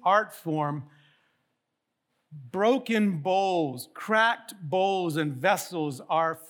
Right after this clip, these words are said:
filled in those cracks with gold. Luminous, beautiful gold, filling all the cracks and brokenness of these bowls. And that's what makes the object all the more beautiful. It's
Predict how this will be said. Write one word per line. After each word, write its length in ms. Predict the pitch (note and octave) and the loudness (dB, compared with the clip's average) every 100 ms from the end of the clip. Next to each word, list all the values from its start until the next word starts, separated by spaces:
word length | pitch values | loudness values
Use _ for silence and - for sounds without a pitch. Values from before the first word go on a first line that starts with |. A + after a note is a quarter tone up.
| - | -4
filled 420 | B3 C4 A#3+ F#3+ D#3 | 2 4 4 2 0
in 140 | E3 | -2
those 220 | E3 D3+ | -4 -8
cracks 540 | - F3 F3+ D#3 - - | -6 0 2 2 -2 -10
with 220 | C#3+ A2+ | -10 -4
gold. 640 | D3 F3 F3+ D#3 A2 - _ _ _ _ _ _ _ | 0 2 2 -2 -6 -14 _ _ _ _ _ _ _
Luminous, 920 | D#3+ G3+ B3 C#4+ C4 F#3+ D3 - - | -4 2 4 6 6 4 0 -6 -16
beautiful 680 | D3+ B2+ A3+ C4+ A#3+ - E3+ | -14 0 2 4 2 0 -6
gold, 680 | D3 G3+ A#3 G#3+ D#3 A#2 - | 0 4 4 4 0 -4 -2
filling 280 | C4+ C#4+ A#3 | 2 4 4
all 200 | A3+ G3+ | 4 2
the 100 | F3 | -4
cracks 640 | - G3 G#3 D#3 - - | -2 2 4 2 -4 -4
and 160 | D#3 B2+ | -2 0
brokenness 560 | G3 A#3+ A#3+ D#3 C3+ | 0 0 -2 -4 -4
of 100 | D3 | -8
these 160 | B2 B2+ | -10 -10
bowls. 800 | - F#3+ G3+ C3+ B2+ _ - _ _ _ _ _ _ _ _ _ _ _ _ _ _ _ _ _ _ _ _ _ _ _ _ _ _ | -4 -2 -2 -4 -10 _ -20 _ _ _ _ _ _ _ _ _ _ _ _ _ _ _ _ _ _ _ _ _ _ _ _ _ _
And 100 | F#3+ | 2
that's 200 | B3+ C4+ | 4 4
what 100 | A#3+ | 0
makes 360 | F#3+ A#3 A#3 - | 2 0 -2 -4
the 320 | F3+ D#3 C3 - _ _ | -2 -2 -4 -14 _ _
object 440 | F3+ A3 E3 F3 - | 2 2 2 -4 0
all 140 | F#3 | 0
the 60 | G3+ | 0
more 120 | F#3 | -2
beautiful. 460 | D3+ A3+ B3 D#3+ C3 | -2 -2 -2 -4 -10
It's 180 | - | -10